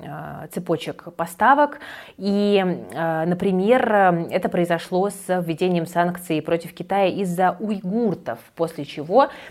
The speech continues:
замедлилось производство солнечных панелей для зеленой энергетики. И вот такие вот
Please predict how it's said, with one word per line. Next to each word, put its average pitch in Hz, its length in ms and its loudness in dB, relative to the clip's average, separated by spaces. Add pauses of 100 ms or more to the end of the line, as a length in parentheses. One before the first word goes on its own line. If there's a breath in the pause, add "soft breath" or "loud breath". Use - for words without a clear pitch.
(140 loud breath)
замедлилось 175 640 4
производство 165 680 -2
солнечных 165 580 -6
панелей 208 680 -4
для 151 500 -8
зеленой 151 680 -6 (220 loud breath)
энергетики. 185 360 0 (720)
И 220 100 -2
вот 220 160 0
такие 160 340 -4
вот 139 160 -6